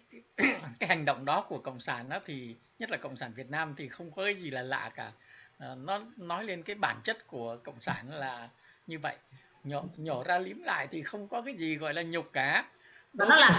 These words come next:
Speaker 2: nhiều lần rồi chứ đâu phải mới có một lần, đúng không, giáo sư?
Speaker 1: <laughs> Ờ, họ đã nhổ ra liếm lại đâu có, đ-, rất là nhiều lần rồi.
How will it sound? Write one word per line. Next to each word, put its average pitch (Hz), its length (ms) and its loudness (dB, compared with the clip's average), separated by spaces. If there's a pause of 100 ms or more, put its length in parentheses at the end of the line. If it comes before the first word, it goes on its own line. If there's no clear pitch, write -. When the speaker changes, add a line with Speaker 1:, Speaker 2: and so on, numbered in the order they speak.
Speaker 2:
nhiều 214 140 2
lần 208 140 10
rồi 226 140 4
chứ - 80 0
đâu 277 120 6
phải 214 160 10
mới 285 120 10
có 339 80 4
một 214 160 0
lần, 190 260 4
đúng 285 140 -2
không, 240 300 2 (140)
giáo 240 140 4
sư? 240 240 -2 (100)
Speaker 1:
<laughs> - 0 - (720)
Ờ, 175 140 2
họ 160 200 6
đã 196 120 6
nhổ 160 280 0
ra 180 140 10
liếm 196 220 4
lại 180 200 2
đâu 190 280 2
có, 214 160 -6 (300)
đ-, 214 280 -4
rất 277 180 0
là 196 60 4
nhiều 175 260 -2
lần 180 220 4
rồi. 180 300 -2